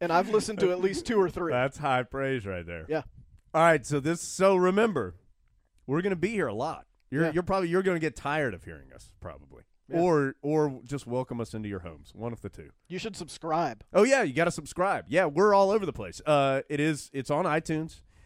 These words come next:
Speaker 2: Uh, should be in the Google Play Store, I believe, as well. Um, so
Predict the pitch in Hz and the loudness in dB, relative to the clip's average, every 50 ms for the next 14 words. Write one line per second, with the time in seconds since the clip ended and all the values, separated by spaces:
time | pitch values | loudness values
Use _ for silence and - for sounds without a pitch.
0 | _ - - 120 117 117 117 117 113 - - 170 190 180 185 180 165 156 147 143 | _ -10 -6 -4 -2 -2 -2 -2 -4 -4 -4 -4 -2 0 0 0 0 0 -2 -2
1 | 156 147 147 - - 156 156 147 - 160 147 147 147 139 143 147 147 135 120 127 | -2 -4 -4 -4 -2 -2 -2 -2 -4 -2 -2 0 0 0 -2 -4 -4 -4 -6 -4
2 | 135 143 139 131 - - _ _ _ _ _ _ - - 120 117 117 117 113 - | -4 -4 -4 -4 -8 -18 _ _ _ _ _ _ -8 -4 -2 -2 -2 -2 -4 -6
3 | 139 - | -10 -8